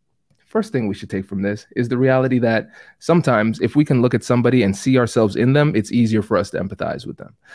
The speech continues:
But then if we don't see somebody as part of our tribe, as part of, uh, an extension of ourselves,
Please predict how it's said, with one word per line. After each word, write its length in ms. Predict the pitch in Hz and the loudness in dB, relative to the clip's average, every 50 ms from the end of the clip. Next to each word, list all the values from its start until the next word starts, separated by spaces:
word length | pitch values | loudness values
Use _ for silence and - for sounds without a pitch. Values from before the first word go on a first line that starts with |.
| - - - - _ | -20 -20 -20 -20 _
But 140 | - 113 113 | -4 -2 2
then 380 | 143 175 180 147 120 113 113 - | 4 4 4 4 2 0 -2 -4
if 160 | - 120 - | -4 -4 0
we 200 | 131 127 120 113 107 110 - _ _ _ | 2 2 2 0 -4 -10 -16 _ _ _
don't 340 | - 165 190 190 190 196 - | -2 2 4 4 2 2 -2
see 180 | - - - 110 | -8 -6 -6 -6
somebody 560 | - - 101 98 95 87 92 92 104 131 - - _ | -4 -2 -2 -2 -2 -2 -2 -4 -4 -6 -6 -8 _
as 180 | - 113 113 - | -6 -6 -6 -6
part 340 | - - - - 107 101 101 | -12 -12 -4 -2 0 0 0
of 100 | 98 104 | 0 0
our 120 | 98 85 | -2 -2
tribe, 520 | - - - 95 90 90 95 110 120 131 - - - - - - | -4 -6 -6 -2 -2 0 0 0 -2 -4 -8 -14 -20 -20 -6 -2
as 180 | 101 104 98 | -2 -2 -2
part 300 | - _ - - 113 110 | -4 _ -4 -2 0 2
of, 220 | 107 104 101 107 - - _ _ _ _ | 2 0 0 -4 -10 -14 _ _ _ _
uh, 240 | - 110 101 85 - - | 0 0 2 0 0 -2
an 140 | 92 90 | -2 -2
extension 560 | 85 78 - - - - 131 123 113 - 120 110 | -4 -4 -4 -8 -2 0 0 0 0 0 0 0
of 100 | 104 95 | 0 0
ourselves, 640 | 92 104 - - 165 170 160 123 113 117 127 | -2 -2 -2 0 2 2 4 2 0 -2 -6